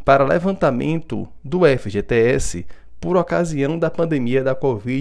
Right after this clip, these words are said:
dezenove e compreendeu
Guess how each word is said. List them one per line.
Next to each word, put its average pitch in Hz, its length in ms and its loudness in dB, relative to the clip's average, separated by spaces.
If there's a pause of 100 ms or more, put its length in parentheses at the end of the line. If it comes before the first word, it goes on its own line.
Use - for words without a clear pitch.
dezenove 101 800 -2 (400)
e 180 140 4
compreendeu 120 760 0